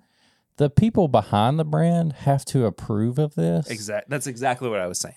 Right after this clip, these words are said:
Speaker 1: Yeah.
Speaker 2: Yeah.
Speaker 1: Yeah. Um, and if that person has a good enough palate to approve of this, then they're gonna have a good enough palate to approve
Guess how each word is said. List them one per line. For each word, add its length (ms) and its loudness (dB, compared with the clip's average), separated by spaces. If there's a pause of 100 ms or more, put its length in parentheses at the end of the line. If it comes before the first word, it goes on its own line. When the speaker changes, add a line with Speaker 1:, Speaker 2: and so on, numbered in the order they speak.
(100)
Speaker 1:
Yeah. 320 2 (100)
Speaker 2:
Yeah. 180 -10
Speaker 1:
Yeah. 220 4 (380)
Um, 600 0 (300)
and 320 2
if 300 -2
that 240 2
person 380 0
has 240 2
a 40 -2
good 160 -2
enough 220 -2
palate 380 0
to 140 -4
approve 440 -4
of 160 -4
this, 400 -2
then 200 -4
they're 120 0
gonna 240 -4
have 220 -2
a 60 -6
good 180 -4
enough 180 -2
palate 300 0
to 160 -4
approve 600 -2